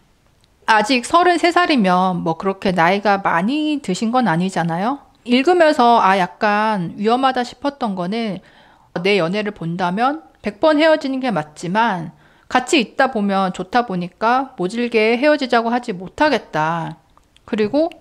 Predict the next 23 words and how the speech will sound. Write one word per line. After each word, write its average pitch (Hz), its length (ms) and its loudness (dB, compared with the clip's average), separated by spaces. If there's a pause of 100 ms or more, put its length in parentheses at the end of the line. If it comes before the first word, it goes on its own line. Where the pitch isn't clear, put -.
자존감이 285 720 2
바닥까지 220 520 -2
내려왔다. 170 920 0 (440)
그러니까 214 100 -4
이게 240 360 0
되게 180 560 0
좀, 170 420 -6 (440)
어, 170 280 0
아프게 226 400 0
들리더라고요. 180 920 0 (600)
근데 233 540 4
이렇게 254 960 2
지금 208 440 -2
정말 202 360 0
구구절절 185 720 2
상세하게 247 880 0
사연을 285 440 2
보내고 185 580 -2 (320)
그 202 160 2
여러분들의 208 720 2
의견을 208 400 0
구한다는 202 580 -2
거는 175 560 -4